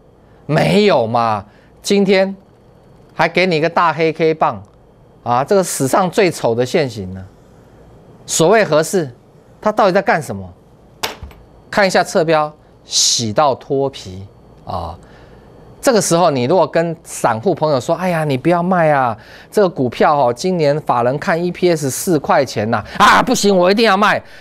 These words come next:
啊，四块钱本益比算起来哈，七倍多啊，不行，我一定要卖。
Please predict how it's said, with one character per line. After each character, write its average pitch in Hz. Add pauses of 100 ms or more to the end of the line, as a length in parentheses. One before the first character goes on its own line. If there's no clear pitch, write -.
啊， 143
四 -
块 196
钱 156
本 147
益 190
比 135
算 160
起 -
来 117
哈， 127 (180)
七 -
倍 160
多 156 (100)
啊， 202
不 269
行， 233
我 202
一 -
定 240
要 226
卖。 190